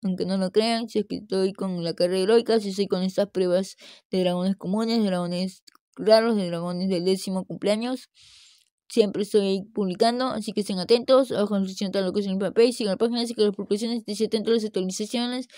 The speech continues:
que ya se vienen ya las próximas, eh, actualizaciones que voy a estar sacando. Va a ser de la prueba de la nueva Isla Laberinto de Dragon Spinal Grady, que es el último que me falta de este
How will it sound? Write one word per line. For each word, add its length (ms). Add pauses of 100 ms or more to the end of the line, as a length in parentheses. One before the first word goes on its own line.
(320)
que 180
ya 120
se 100
vienen 300
ya 180
las 120
próximas, 640
eh, 440 (300)
actualizaciones 640
que 100
voy 60
a 20
estar 160
sacando. 320
Va 60
a 40
ser 180
de 180
la 160
prueba 560
de 140
la 100
nueva 680
Isla 260
Laberinto 580
de 180
Dragon 340
Spinal 340
Grady, 420 (380)
que 100
es 80
el 160
último 340
que 80
me 100
falta 300
de 140
este 180